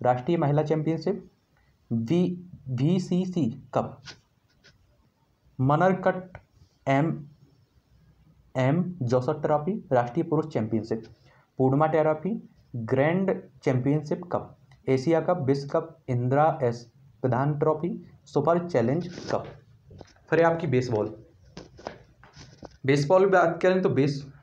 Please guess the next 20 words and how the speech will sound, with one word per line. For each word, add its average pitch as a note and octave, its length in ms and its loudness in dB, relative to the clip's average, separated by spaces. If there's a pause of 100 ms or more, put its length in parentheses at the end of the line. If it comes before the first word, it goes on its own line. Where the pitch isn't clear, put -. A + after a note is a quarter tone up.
(160)
प्रत्येक D3 360 2
बेस C#3+ 340 2 (1160)
सत्ताईस E3 440 0
दशमलव D#3+ 380 0
पचास C3+ 340 0
मीटर A2 220 -2
होना G2+ 160 -6
चाहिए। G#2 260 -8 (760)
कैड D#3+ 240 4
की F3+ 80 2
दूरी F3 260 2
आपकी E3 240 2
एक - 120 -2
सौ D#3+ 60 0
सोलह D3+ 260 2
दशमलव D#3 420 0
पचास C3 360 -2
मीटर G#2+ 220 -4
होना G#2 160 -6
चाहिए। G#2 340 -12